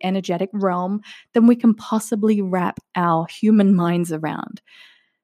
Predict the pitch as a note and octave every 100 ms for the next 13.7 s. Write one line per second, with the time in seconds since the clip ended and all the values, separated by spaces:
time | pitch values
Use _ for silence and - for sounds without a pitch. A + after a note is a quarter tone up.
0 | - - A#3+ A#3+ A#3+ A#3+ B3+ C#4 C4+ A#3+
1 | A#3+ G#3+ F#3+ F#3+ - F#3+ F3+ _ _ _
2 | - - F3 - - - - - G3 F#3+
3 | F#3+ G3+ G#3 G#3+ G#3 - B3+ C4 C#4+ C4+
4 | - G#3+ - - A#3+ - - _ _ -
5 | G#3 G#3+ G3 G#3+ A3+ A#3+ G3+ E3 E3 -
6 | E3+ A#3 _ _ _ - G3+ G3 F3 F3+
7 | G3+ A#3+ - F#3 F3 F3 F#3+ G3 G#3 G3+
8 | G3 - G#3 A3 A#3 A3 G#3 - F#3+ F#3
9 | F#3 - G#3 G3 - F3+ F3+ F3 E3+ F#3
10 | F3+ E3+ - - _ _ - _ _ A#3
11 | A3 - A#3 A#3 B3+ A#3+ G#3 G3+ G3 G3
12 | - G3 G3 F#3+ F#3 F#3 - F3+ F3+ F3
13 | - F3 E3+ E3+ E3+ -